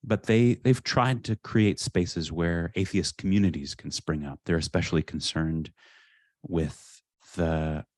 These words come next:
harmful moral effects that, that certain forms of religious practice can, um, can have on people's lives. And I, I, I think that spoke to me when I was, you know, when I was a student, because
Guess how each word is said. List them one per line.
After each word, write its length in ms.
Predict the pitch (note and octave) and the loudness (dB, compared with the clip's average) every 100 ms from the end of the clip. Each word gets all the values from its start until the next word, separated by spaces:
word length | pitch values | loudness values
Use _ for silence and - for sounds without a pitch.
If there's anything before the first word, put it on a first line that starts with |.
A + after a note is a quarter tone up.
| - | -16
harmful 760 | - F#2+ F2 - F2+ F2 F2+ - | 0 0 2 0 0 0 -4 -6
moral 360 | A2 F#2+ G2+ G#2+ | 2 4 6 6
effects 500 | G2+ A2+ G2 - - | 4 0 -2 -6 -8
that, 160 | - - _ - | -8 -10 _ -8
that 180 | F#2 | -6
certain 280 | - F2+ C2 | -2 -2 -2
forms 340 | E2 F2 F2+ F2 | 0 0 2 0
of 120 | D#2 | 0
religious 340 | D#2+ F2 E2+ | -2 -2 -4
practice 480 | - - - F2 - | -8 -10 -8 -8 -8
can, 560 | - D#2+ D#2+ D#2 D#2 D#2 _ _ _ _ _ _ _ _ _ - | -8 -6 -6 -6 -10 -12 _ _ _ _ _ _ _ _ _ -10
um, 340 | D#2 D2 D#2+ - | -10 -10 -12 -8
can 100 | A2+ | -4
have 320 | - - A2 | -2 -2 0
on 120 | G#2 | 2
people's 340 | A#2 A2 A2+ | 2 2 0
lives. 460 | F#2 G2+ B2+ B2 - - | -2 0 -2 -4 -8 -8
And 480 | F#2+ F#2 F2+ F2 - - _ _ _ _ _ _ - | -2 0 0 -2 -8 -12 _ _ _ _ _ _ -2
I, 680 | F#2+ G2 G2 G2 G2 G2 - _ _ - | 2 4 4 4 2 -4 -12 _ _ -4
I, 160 | A2+ - | -4 0
I 100 | A2+ | 0
think 220 | - G#2+ | 2 4
that 140 | F#2+ | 2
spoke 340 | - - B2 - | 2 2 0 0
to 100 | E2 | -2
me 180 | D#2+ D#2 | -2 -2
when 160 | E2 | -2
I 100 | E2 | -2
was, 480 | D#2+ D#2 D2 - - _ - | -2 -4 -6 -8 -10 _ -6
you 80 | |
know, 80 | E2+ | -4
when 120 | D#2+ | -2
I 40 | D#2+ | -4
was 140 | D#2+ | -4
a 40 | - | -6
student, 400 | - G#2+ F#2 - | -2 0 -2 -6
because 600 | - E2+ E2 D#2 - | -6 -4 -2 -4 -6